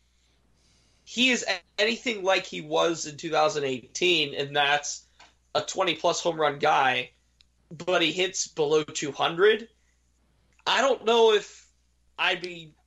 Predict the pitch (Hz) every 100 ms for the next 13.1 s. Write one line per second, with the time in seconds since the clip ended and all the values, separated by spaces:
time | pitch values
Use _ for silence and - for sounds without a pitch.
0 | _ - 180 - 208 208 196 147 123 117
1 | - 151 170 156 175 175 180 180 - -
2 | 180 180 180 214 170 120 - 147 120 -
3 | 147 135 131 - 156 151 156 156 147 147
4 | 139 135 _ _ _ _ - - 196 185
5 | 151 139 135 117 _ 147 147 151 143 123
6 | 160 175 160 180 175 165 151 160 175 -
7 | 139 - 160 180 175 139 127 - 120 123
8 | - _ _ _ _ - - 254 269 196
9 | 226 185 180 202 202 170 143 - - -
10 | 165 202 220 226 226 - 233 240 - -
11 | _ _ _ - 175 170 170 196 196 202
12 | 190 175 196 180 202 185 - 156 170 202
13 | -